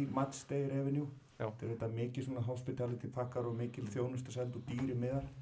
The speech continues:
Speaker 2: Mhm.
Speaker 1: Þannig að við kannski komum verr út úr þessu, okkar
Speaker 2: Já,
Speaker 1: félag,
Speaker 2: það er
Speaker 1: heldur
Speaker 2: stóra,
Speaker 1: en mörg
Speaker 2: stóra
Speaker 1: önnur.
Speaker 2: meira matchday.
Speaker 1: Ímyndar maður sér?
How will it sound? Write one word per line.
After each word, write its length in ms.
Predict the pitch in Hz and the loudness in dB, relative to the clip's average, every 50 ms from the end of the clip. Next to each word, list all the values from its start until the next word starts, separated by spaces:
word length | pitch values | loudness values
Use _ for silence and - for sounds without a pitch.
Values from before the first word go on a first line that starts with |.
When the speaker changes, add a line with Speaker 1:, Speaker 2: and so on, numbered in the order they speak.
| - - | -14 -6
Speaker 2:
Mhm. 240 | - 131 123 127 123 123 | -2 2 4 4 4 4
Speaker 1:
Þannig 160 | - 104 104 | 2 2 4
að 80 | 104 113 | 4 4
við 80 | 120 120 | 4 4
kannski 240 | - 113 - - - | 2 0 0 -2 -4
komum 380 | - 131 127 123 123 117 117 104 | 0 0 0 2 2 2 4 6
verr 220 | 123 135 - 170 160 156 | 6 6 6 4 2 2
út 260 | - 151 - - 147 | 0 0 0 0 0
úr 80 | 135 131 | 2 4
þessu, 320 | 151 156 - - 185 185 185 - - | 4 2 4 4 2 2 2 0 -4
okkar 300 | - 143 135 - 123 110 107 | -2 -2 0 4 6 6 6
Speaker 2:
Já, 60 | 151 | 6
Speaker 1:
félag, 260 | 156 160 170 170 156 - | 4 4 4 2 2 0
Speaker 2:
það 80 | - 120 | -4 -2
er 80 | 127 | 2
Speaker 1:
heldur 0 | |
Speaker 2:
stóra, 240 | 139 131 123 123 123 | 6 6 8 8 8
Speaker 1:
en 160 | 139 143 143 | 6 6 6
mörg 0 | |
Speaker 2:
stóra 240 | 143 147 127 123 123 | 6 6 6 6 6
Speaker 1:
önnur. 100 | 123 123 | 6 6
Speaker 2:
meira 160 | 127 123 123 | 6 4 4
matchday. 300 | 123 123 123 - 131 120 117 - - - - - - - - - - - - - | 2 0 0 -2 -2 -2 -2 -2 -4 -10 -12 -16 -20 -20 -20 -20 -20 -20 -20 -12
Speaker 1:
Ímyndar 420 | - - 123 - 135 127 147 147 147 | -4 -2 2 2 2 2 2 2 2
maður 160 | 147 143 143 | 2 0 0
sér? 160 | 156 - - | -2 -4 -4